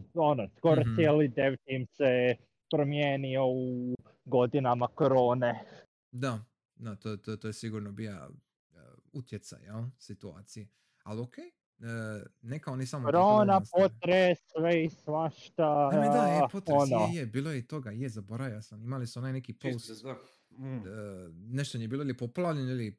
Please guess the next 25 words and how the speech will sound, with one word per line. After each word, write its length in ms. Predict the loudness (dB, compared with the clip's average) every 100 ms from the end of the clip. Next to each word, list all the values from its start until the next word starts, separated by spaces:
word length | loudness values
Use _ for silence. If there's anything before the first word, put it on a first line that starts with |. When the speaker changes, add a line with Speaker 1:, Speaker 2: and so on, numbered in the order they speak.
| _
Speaker 2:
ne-, 260 | _ -12 -8
nešto 220 | -8 -12
srušeno, 440 | -12 -10 -8 -10
z-, 140 | -8 -6
znam 280 | 0 0 0
da 60 |
je 40 | -2
bilo 220 | -4 -2
nešto. 180 | 2 6
Speaker 1:
Bile 200 | 8 6
su 200 | 4 2
i, 380 | 2 0 _ -20 -20 _ _ _ _ _ _
bile 320 | 4 4 4
su 300 | 2 2 4
i 240 | 4 2 -2 _
poplave, 640 | 4 4 4 4 4 4 2
Speaker 2:
Je. 460 | 2 2 2 2
Speaker 1:
i 40 | 0
bio 260 | 2 2
je 380 | 2 2 2 2
i 40 | -2 4
potres. 720 | 4 6 4 6 8 6 2 -6 _ _
Speaker 2:
Je. 180 | -10 -8
Speaker 1:
E, 440 | -12 _ _ 4 8 10 10 6
mislim, 560 | 6 2 2 0 0